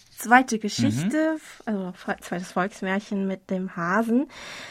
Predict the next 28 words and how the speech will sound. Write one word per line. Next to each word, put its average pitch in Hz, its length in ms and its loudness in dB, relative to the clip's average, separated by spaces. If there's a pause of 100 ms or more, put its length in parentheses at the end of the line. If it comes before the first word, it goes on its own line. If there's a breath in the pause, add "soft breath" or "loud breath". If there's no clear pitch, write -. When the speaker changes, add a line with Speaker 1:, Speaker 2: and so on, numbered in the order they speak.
(300 loud breath)
Speaker 1:
Der 226 140 -2
Hase 392 240 8
ist - 160 -4
aber 254 400 4
auch 359 240 -2
in 247 400 6
der 240 260 6
Musik 240 640 4
zu 214 140 0
finden. 254 580 0
Die 214 160 2
Geschichte 247 500 4
des 233 220 2
Hasen 247 320 6
und 226 220 2
der 226 100 2
Schildkröte 269 960 0
gibt 240 220 -4
es 240 100 -4
zum 214 140 2
Beispiel 202 360 -2
auch - 140 -4
als 180 220 -6
Pansori, 302 640 -2
also 196 160 -4
dem 190 260 -2
traditionellen 196 880 0
koreanischen 196 680 -2